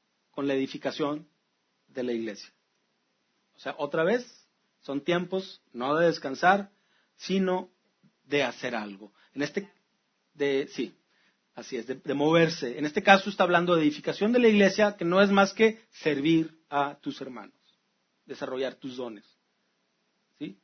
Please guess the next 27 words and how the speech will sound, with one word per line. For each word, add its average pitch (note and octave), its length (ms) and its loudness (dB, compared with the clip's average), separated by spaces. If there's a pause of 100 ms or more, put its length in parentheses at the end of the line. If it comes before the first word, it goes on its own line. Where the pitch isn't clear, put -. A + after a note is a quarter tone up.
(280)
Y D#3 100 -6
por D#3 200 2
eso C4+ 180 0
crecían, G#3 500 0 (920)
y D3 60 -2
andaban F#3 320 6
en C4+ 100 4
el G#3+ 100 2
temor G3+ 260 2
del B3 120 -2
Señor, G#3+ 380 0 (580)
y D#3+ 60 -8
Dios E3+ 220 2
los A3+ 220 0
llevaba F3 560 6
a G3 80 6
eso, G#3 380 -2 (680)
a C#3+ 100 -8
dedicar D#3 400 0
ese G#3 180 -4
tiempo, G3+ 460 0 (220)
a - 80 -12
servirse, G3+ 580 0
a A3 80 4
fortalecerse G#3 1000 0 (260)
como D#3+ 200 -2
congregación, E3+ 880 2